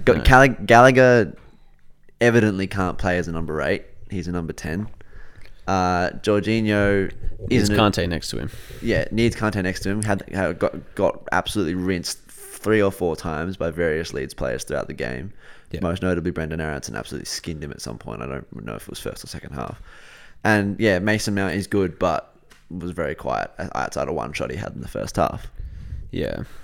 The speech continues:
Speaker 2: Yeah, I feel like, I feel like Mount and Gallagher, just getting those two into the same team is hard. They're
Speaker 1: Mm.
Speaker 2: essentially the same player.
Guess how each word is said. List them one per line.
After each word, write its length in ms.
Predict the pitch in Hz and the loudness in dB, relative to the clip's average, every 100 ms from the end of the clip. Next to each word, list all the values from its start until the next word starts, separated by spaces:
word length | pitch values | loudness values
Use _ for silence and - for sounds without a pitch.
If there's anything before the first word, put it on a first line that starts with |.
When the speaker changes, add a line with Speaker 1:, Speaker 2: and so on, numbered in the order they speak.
| - - - - - - - - 143 | -14 -12 -12 -10 -10 -12 -10 2 8
Speaker 2:
Yeah, 100 | 123 | 8
I 60 | |
feel 160 | - 185 | 8 10
like, 400 | 170 - - - - | 10 8 2 -2 0
I 80 | 131 | 2
feel 160 | - | 6
like 160 | 190 131 | 4 6
Mount 320 | 123 123 101 | 8 8 6
and 180 | 107 110 | 2 6
Gallagher, 480 | 117 104 101 101 92 | 6 8 6 4 2
just 440 | 107 - - - | 0 -2 -6 2
getting 260 | 127 120 107 | 6 6 6
those 320 | 101 101 - | 6 4 0
two 240 | - 104 | 2 2
into 220 | 95 90 | 2 0
the 100 | 90 | -2
same 320 | 87 98 95 90 | 0 2 2 0
team 300 | 104 87 82 | -2 -2 -2
is 160 | 78 | -4
hard. 320 | - 90 67 - | -4 -4 -4 -4
They're 180 | - 82 | 0 2
Speaker 1:
Mm. 20 | 92 | 2
Speaker 2:
essentially 420 | 85 92 - 78 | 2 -2 -2 -4
the 100 | 82 | -4
same 300 | - 78 78 | -4 -4 -6
player. 380 | 82 71 62 | -4 -4 -6